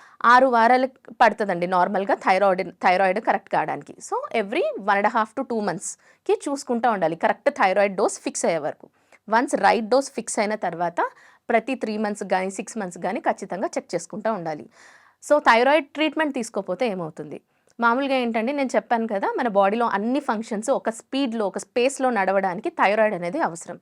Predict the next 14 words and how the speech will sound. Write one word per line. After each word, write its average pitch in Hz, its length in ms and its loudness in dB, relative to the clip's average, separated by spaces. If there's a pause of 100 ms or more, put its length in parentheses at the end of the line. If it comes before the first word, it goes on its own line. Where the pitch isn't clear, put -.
(280)
So, 262 60 -2
థైరాయిడ్ 247 440 2
ఇబ్బంది 214 320 0
వచ్చినప్పుడు 202 400 -6
ఏమవుతుందంటే 175 800 -6 (500)
బీపీ 233 340 -2
రావడం 170 340 0
కానీ, 156 320 -4 (100)
కొలెస్ట్రాల్ 220 540 0
రావడం, 151 360 -6 (100)
బరువు, 185 480 4
అతిగా 202 260 -2
బరువు 180 240 0
పెరగడం 156 500 -6